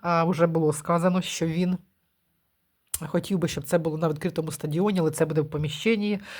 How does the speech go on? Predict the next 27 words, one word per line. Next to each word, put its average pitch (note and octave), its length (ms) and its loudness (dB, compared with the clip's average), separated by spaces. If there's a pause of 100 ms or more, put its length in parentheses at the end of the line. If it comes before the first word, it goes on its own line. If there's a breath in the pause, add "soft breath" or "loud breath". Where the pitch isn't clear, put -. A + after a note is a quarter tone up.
(160 loud breath)
при D#3+ 160 4
ограниченому D#3 600 2
кількості D3+ 460 0
людей E3 380 2
із-за D#3+ 420 0
погоди, F#3+ 640 4
ну, C4 100 0
навер-, D3 520 0
навірно, D#3 400 0
із-за D3+ 300 -2
безопасності, F#3+ 960 0 (520 loud breath)
да, G3+ 360 4 (100)
і F#3 540 0
не E3+ 280 2
удасться G#3 640 2
йому F#3+ 180 4
показати F#3+ 720 4
всю - 440 -2
велич F#3+ 580 0
і F#3+ 100 2
розкош - 880 0
цього D#3+ 280 -2
всього, F3 640 4 (680 loud breath)
е, F3 160 2
щоб E3 380 -2 (320)
весь F3 300 4
світ A3 380 0